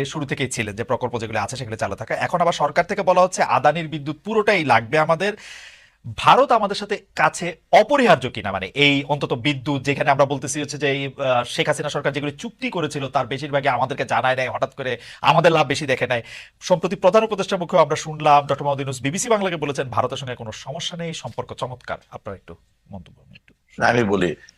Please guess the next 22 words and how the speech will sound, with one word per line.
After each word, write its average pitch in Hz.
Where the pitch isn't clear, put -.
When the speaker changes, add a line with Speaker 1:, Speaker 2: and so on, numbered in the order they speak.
Speaker 2:
ভারতের 113
সঙ্গে 147
তো -
নেইবার 104
হিসেবে, 110
বড় 92
নেইবার 85
হিসেবে, 92
ভৌগোলিক 123
দিকে 123
বড়, 113
অর্থনৈতিক 107
দিকে 80
অনেক 71
বড়। 65
Speaker 1:
হুম। 101
Speaker 2:
এটা 110
আমরা 101
অ্যাভয়েড 87
করতে -
পারবো 69
না। -